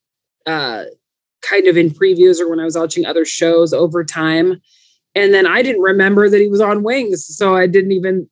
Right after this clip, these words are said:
dawn on me that I was like, and then I'm like, "Oh yeah, that's right. He's got an accent on this show."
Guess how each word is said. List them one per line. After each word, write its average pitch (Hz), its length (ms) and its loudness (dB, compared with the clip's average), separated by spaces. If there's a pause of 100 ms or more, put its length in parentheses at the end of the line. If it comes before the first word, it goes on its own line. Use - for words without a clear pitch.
dawn 190 280 0
on 165 200 2
me 160 140 4
that 143 360 -2
I 151 40 -4
was 143 120 -10
like, 131 180 -10
and 214 140 -10
then 185 80 -2
I'm 180 80 0
like, 170 220 -2
"Oh 311 60 0
yeah, 381 160 4
that's 359 220 0
right. 359 120 6
He's 247 160 2
got 240 100 -2
an 208 260 -8 (100)
accent 196 360 -6
on 160 100 -2
this - 160 -6
show." 147 300 -10